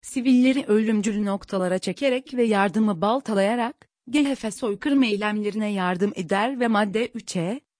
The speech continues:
uyarınca suç ortağı olur. Altıncı, gaf'nin ölüm tuzağı ve ihla'nın altına oyulması. gaf'nin modeli, güvenli ve tarafsız yardım teslimatı için ihla'nın gerekliliklerini,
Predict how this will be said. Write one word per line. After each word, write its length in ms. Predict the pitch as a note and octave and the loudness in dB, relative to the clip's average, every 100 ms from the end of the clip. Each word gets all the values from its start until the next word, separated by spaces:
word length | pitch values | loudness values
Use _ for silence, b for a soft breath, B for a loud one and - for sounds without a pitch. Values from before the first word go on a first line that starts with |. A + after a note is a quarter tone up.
| - | -4
uyarınca 480 | A3 A3+ B3 G3+ | 0 2 2 0
suç 300 | F3+ - A#3+ | -4 -6 0
ortağı 440 | C#4 C#4 C#4 C#4 C#4+ | 2 2 4 2 2
olur. 360 | F#3 E3+ - - _ _ _ _ _ _ | -2 -6 -10 -20 _ _ _ _ _ _
Altıncı, 540 | G#3 G#3 G3 G#3 G3+ | -2 -2 -2 -6 -4
gaf'nin 560 | G3 - - A#3 B3+ - | -8 -12 -6 -2 -2 0
ölüm 220 | A3 C4+ | 0 0
tuzağı 420 | C4 D4 C#4 C4 | 0 2 2 2
ve 100 | A3 | 2
ihla'nın 640 | A#3 A#3 G3+ A3+ A3+ A#3+ B3 | 2 0 0 0 0 0 0
altına 480 | - G#3 G#3 B3 C#4 | 0 -4 -2 0 2
oyulması. 600 | B3+ A#3+ A3 E3+ - E3 _ _ _ _ _ _ | 4 2 -2 -6 -10 -14 _ _ _ _ _ _
gaf'nin 500 | - - - B3+ C#4+ | -14 -14 0 2 4
modeli, 440 | B3+ F#3+ F3+ E3+ G#3+ _ _ - | 4 2 -2 -4 -8 _ _ 0
güvenli 500 | B3+ B3 C4 C4+ C#4+ | 2 4 2 2 2
ve 160 | B3 | 0
tarafsız 540 | B3 A3 G#3+ - - G#3 | 0 0 0 0 -8 -2
yardım 420 | G#3+ G#3 G3+ A#3+ | 0 0 2 0
teslimatı 680 | A#3 B3 - G#3+ G#3 A3 C#4+ | 0 -6 -4 -2 -2 -2 -4
için 260 | B3 D4+ | -2 0
ihla'nın 640 | C4+ A3 G#3+ G#3+ G#3 A3 | 0 -2 -2 0 0 -2
gerekliliklerini, 960 | B3 G3+ G3 G3 G3+ G3+ G3+ F#3 F3+ B3 | -2 -2 -4 -6 -6 -4 -2 -2 -4 -6